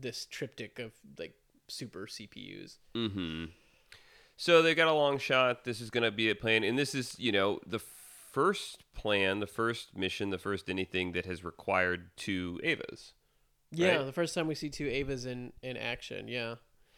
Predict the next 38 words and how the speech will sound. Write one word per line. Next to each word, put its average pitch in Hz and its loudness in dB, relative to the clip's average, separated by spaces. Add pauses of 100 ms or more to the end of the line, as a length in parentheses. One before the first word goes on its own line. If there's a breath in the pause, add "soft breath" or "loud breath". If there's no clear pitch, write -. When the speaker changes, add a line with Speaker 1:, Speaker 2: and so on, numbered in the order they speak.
(120)
Speaker 2:
'Cause 110 0
Rei's, 107 4
Rei's 101 4
back 98 4
up - -4
and 98 -6
running, 87 -2
you 90 -6
know, 85 -4
like, 87 -8
she's, - -10
she, - -12
her 92 -6
and 90 -4
Shinji, 85 -6
you 90 -10
know, 85 -8
have 85 -8
something 87 -8
of 85 -10
a - -8
rapport 87 -8
at - -12
this - -8
Speaker 1:
And 147 -6
it, 135 -6
Speaker 2:
point. 82 -6
Speaker 1:
this, 147 -4
yeah, 139 -4
she 135 -6
was 131 -6
able 123 -4
to - -12
successfully 117 -8
synchronize 117 -8
with - -8
Unit 120 -10
Zero 101 -6